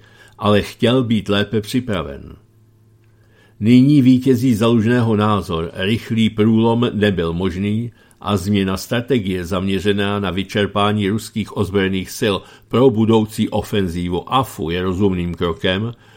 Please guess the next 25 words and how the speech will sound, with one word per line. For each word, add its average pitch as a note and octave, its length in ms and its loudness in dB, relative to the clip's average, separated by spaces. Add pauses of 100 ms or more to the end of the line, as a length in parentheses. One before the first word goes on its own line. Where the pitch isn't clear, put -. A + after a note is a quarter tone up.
(180)
protože A#2+ 560 4
prý G#2 260 -2
byl D#2+ 240 -2
získán D#2+ 680 -6
důležitý F2+ 720 -4
čas. - 500 -12 (960)
Na G#2 140 2
jihu A#2+ 360 6
drží G#2 400 2
afu A2 280 -2
předmostí B2+ 760 0
na A2+ 120 2
levém A2+ 460 2
břehu G#2+ 300 2
Dněpru G#2+ 640 0 (520)
u A#2+ 140 8
výše A2+ 560 4
zmíněných G#2 840 0
Krynoxů G2 1000 -2 (280)
a G2 120 -2
zřejmě G2+ 480 2
ho G#2 120 0
nadále F#2+ 480 0
rozšiřuje. E2+ 600 -4 (600)
Poté, G#2 460 2